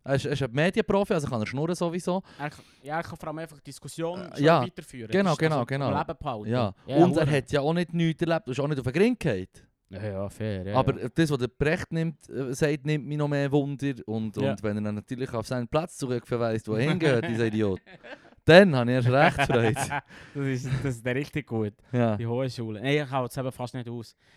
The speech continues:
Speaker 2: Ich bin jetzt, ich bin so ein bisschen im, im Podcast schwebe. Ich, im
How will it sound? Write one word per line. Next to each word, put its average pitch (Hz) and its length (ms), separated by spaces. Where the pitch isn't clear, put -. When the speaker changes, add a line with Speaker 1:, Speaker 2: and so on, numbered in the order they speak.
Speaker 2:
Ich 131 120
bin 131 80
jetzt, 131 160
ich 131 80
bin 131 140
so 135 120
ein - 40
bisschen 135 140
im, 113 400
im 110 440
Podcast - 920
schwebe. 113 440
Ich, 120 280
im 117 140